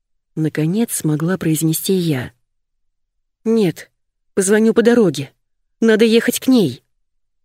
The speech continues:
"Хорошо", кивнул отец, и мы бросились в гараж. Он как был в пижаме и халате, а я в домашнем платье и тапочках на босу ногу. Папа наверняка сомневался в моем рассказе,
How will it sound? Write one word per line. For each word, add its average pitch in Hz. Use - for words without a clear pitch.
"Хорошо", 165
кивнул 147
отец, 190
и 196
мы 240
бросились 202
в 165
гараж. 170
Он 269
как 202
был 214
в -
пижаме 165
и -
халате, 160
а 175
я 226
в 247
домашнем 175
платье 214
и 220
тапочках -
на 175
босу 160
ногу. 147
Папа 156
наверняка 147
сомневался 165
в 123
моем 143
рассказе, 147